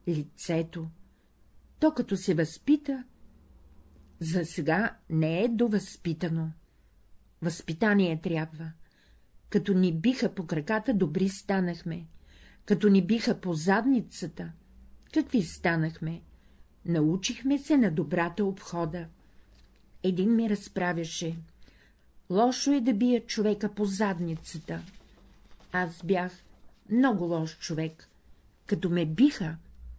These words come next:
Сега, като видя някого, стани ми обичен. Като намисля да правя нещо, мисля за задницата си. Като ме биха,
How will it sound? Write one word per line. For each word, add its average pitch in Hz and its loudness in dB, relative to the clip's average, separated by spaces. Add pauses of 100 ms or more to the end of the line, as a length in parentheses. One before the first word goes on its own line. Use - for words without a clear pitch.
(460)
Сега, 185 2
като 185 -4
видя 196 4
някого, 214 0 (520)
стани 185 0
ми 190 0 (440)
обичен. 185 -2 (1080)
Като 214 2
намисля 220 6
да 190 0
правя 233 4
нещо, 175 -2 (600)
мисля 247 2 (420)
за 196 0
задницата 170 2
си. 156 -8 (720)
Като 185 2
ме 170 2
биха, 196 -2